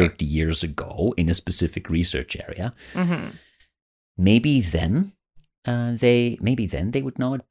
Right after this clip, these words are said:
Speaker 1: but, but maybe not even. And, uh, the theme of eminence, uh, comes, again, we're still reading Bacon, right? We've read
Speaker 2: Right.
Speaker 1: Bacon.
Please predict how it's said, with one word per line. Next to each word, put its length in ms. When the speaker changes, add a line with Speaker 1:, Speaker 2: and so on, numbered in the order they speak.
Speaker 1:
but, 200
but 160
maybe 560
not 300
even. 360
And, 220
uh, 120
the 140
theme 320
of 180
eminence, 520
uh, 240
comes, 360
again, 400
we're 180
still 300
reading 520
Bacon, 380
right? 240
We've 200
read 120
Speaker 2:
Right. 180
Speaker 1:
Bacon. 280